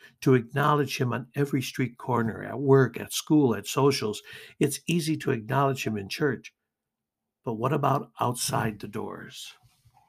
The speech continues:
You know, I have shared this story before, but it's worth repeating. When I lived in Tillamook, a group of Jehovah Witnesses came to my door.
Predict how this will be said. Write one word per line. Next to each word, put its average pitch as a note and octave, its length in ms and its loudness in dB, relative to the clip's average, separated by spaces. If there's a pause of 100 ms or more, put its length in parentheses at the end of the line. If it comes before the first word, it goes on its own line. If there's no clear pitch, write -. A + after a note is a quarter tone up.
(800)
You F#3 80 0
know, G#3+ 80 6
I F#3 80 4
have C#3 440 2 (160)
shared D3 320 4
this B2+ 140 -2
story B2 300 2
before, A2+ 360 0
but B2 280 -6 (640)
it's C3+ 180 -2
worth D3+ 140 4
repeating. A2+ 640 -4 (420)
When E3+ 120 -2
I G#3+ 100 2
lived F#3+ 220 4
in C#3 100 0
Tillamook, A2 460 0
a G#2+ 160 -8 (400)
group C#3 180 -2
of A2+ 100 -8
Jehovah A2+ 360 0
Witnesses G#2+ 500 -6
came G#2+ 280 -4
to A2 80 -14
my G2 180 -10
door. F#2 380 -12